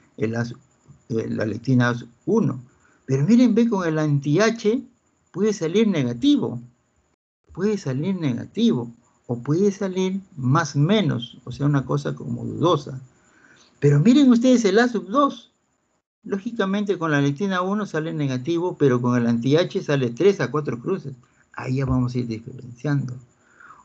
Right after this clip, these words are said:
O el último que dice el A in,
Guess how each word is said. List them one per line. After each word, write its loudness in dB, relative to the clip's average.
O 4
el 4
último 4
que 0
dice 0
el 4
A 4
in, 2